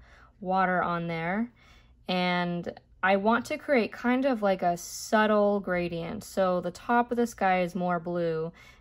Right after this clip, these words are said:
and then as we move past the clouds and down towards the bottom, it's gonna be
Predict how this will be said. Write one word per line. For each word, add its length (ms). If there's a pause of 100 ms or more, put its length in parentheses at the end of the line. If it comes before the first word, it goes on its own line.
(100)
and 80
then 100
as 240
we 80
move 380
past 340
the 80
clouds 500
and 120
down 240
towards 320
the 80
bottom, 480
it's 180
gonna 240
be 360